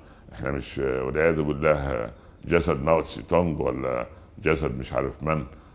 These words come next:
لا، لا، طبعًا النبي صلى الله عليه وسلم لا يفتح قبره أبدًا. وقضية يرى وجهه أو ده، نحن أناس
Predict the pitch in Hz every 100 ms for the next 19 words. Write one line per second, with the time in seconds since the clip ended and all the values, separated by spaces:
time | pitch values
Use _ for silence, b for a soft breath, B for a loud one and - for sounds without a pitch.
0 | - 67 64 - - 65 64 53 - 60
1 | 64 62 64 73 76 67 60 64 80 80
2 | 82 73 B B B - 73 71 69 67
3 | - 73 - 76 73 92 - - 76 73
4 | 87 95 - B B B - - 67 67
5 | 67 67 69 65 65 - 71 80 78 -
6 | 82 76 69 62 - 53 - 87 85 -
7 | 76 69 71 - - 71 - 78 76 69
8 | 76 76 B B B - - - - -
9 | 71 73 85 98 101 - -